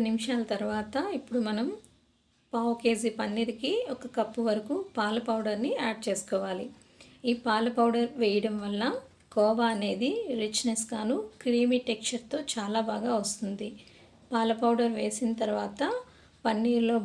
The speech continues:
బాగా కలిసిపోయేంత వరకు బాగా దీన్ని స్పాచులాతో మిక్స్ చేసుకోవాలి. ఎలాంటి ఉండలు కట్టకుండా జాగ్రత్తగా మనం ఫాస్ట్గా కలుపుతూనే ఉండాలి. ఈ విధంగా పాల పౌడర్ పన్నీర్లో బాగా మిక్స్ అయిపోయిన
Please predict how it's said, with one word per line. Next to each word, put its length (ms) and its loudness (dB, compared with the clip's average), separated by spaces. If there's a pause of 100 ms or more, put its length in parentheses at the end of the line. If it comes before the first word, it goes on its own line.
బాగా 260 0 (140)
కలిసిపోయేంత 760 -2 (120)
వరకు 240 -4 (160)
బాగా 240 0 (100)
దీన్ని 340 0 (380)
స్పాచులాతో 680 -2 (120)
మిక్స్ 300 0
చేసుకోవాలి. 680 -4 (2250)
ఎలాంటి 420 4
ఉండలు 400 4
కట్టకుండా 540 -2 (180)
జాగ్రత్తగా 560 0 (100)
మనం 220 -2 (160)
ఫాస్ట్గా 500 -2 (140)
కలుపుతూనే 580 0
ఉండాలి. 380 -4 (520)
ఈ 120 8
విధంగా 400 4 (400)
పాల 220 2 (100)
పౌడర్ 340 4 (140)
పన్నీర్లో 500 4
బాగా 300 0
మిక్స్ 260 -4
అయిపోయిన 400 -2